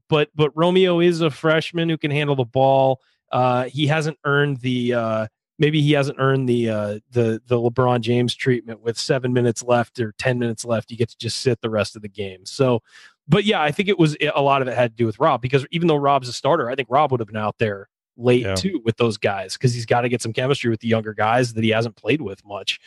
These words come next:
Speaker 1: just in case something happens later this year. So, uh, like, there's a situation where they all have to be on the floor. But yeah, I mean, I think it really came down to just, uh,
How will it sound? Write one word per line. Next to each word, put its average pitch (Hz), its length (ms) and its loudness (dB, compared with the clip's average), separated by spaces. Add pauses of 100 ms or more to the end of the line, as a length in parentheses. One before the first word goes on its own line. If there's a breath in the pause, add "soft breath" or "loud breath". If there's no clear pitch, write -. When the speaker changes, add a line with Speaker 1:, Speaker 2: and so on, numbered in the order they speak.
(200 soft breath)
Speaker 1:
just 131 240 0
in 120 120 0
case 123 280 -2
something 113 320 -4
happens 110 400 -4
later 95 240 -10
this 90 220 -8
year. - 160 -20
So, 110 320 0 (400 loud breath)
uh, 120 220 0
like, 117 140 2
there's 113 160 2
a 110 60 0
situation 113 440 0
where 107 60 0
they 113 80 4
all 113 140 4
have 107 80 -2
to 117 80 -2
be 110 100 0
on 104 100 0
the 101 60 -8
floor. 110 300 0
But 113 200 0
yeah, 175 180 0
I 143 100 2
mean, 160 100 2
I 147 80 0
think 165 160 2
it 143 100 -2
really 143 260 4
came 123 200 -2
down 120 260 2
to 110 120 0
just, 107 420 -2 (240)
uh, 107 220 0